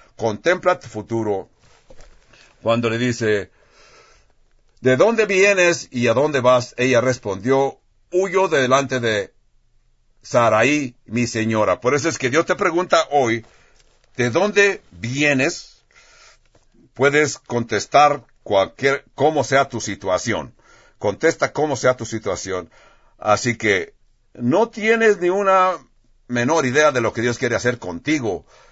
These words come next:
Y sin saber qué es lo que Dios desea conti-, hacer contigo, eso incomoda a algunas gentes. Porque, i-, imagínate cuando tú ves a esas gentes que están incómodas.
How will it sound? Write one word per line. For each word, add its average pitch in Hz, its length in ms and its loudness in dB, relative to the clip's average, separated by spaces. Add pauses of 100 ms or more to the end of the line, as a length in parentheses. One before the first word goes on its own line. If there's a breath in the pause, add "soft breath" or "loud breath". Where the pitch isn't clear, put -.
(280 soft breath)
Y 131 160 0
sin 135 560 -2
saber 202 520 2
qué 185 100 -2
es 190 40 0
lo 190 120 0
que 156 80 -4
Dios 160 160 0
desea 143 280 0
conti-, 123 540 -6
hacer 127 320 0
contigo, 110 600 -6 (560 soft breath)
eso 156 640 4
incomoda 113 480 -2
a 127 40 2
algunas 120 340 -2
gentes. 104 480 -4 (960)
Porque, 110 640 -4 (440 soft breath)
i-, 120 300 -6
imagínate 135 580 -2
cuando 117 220 -2
tú 135 120 -12
ves 147 120 -2
a 143 60 -4
esas 120 100 -8
gentes 123 220 -8
que - 80 -10
están 117 260 -2
incómodas. 101 640 -6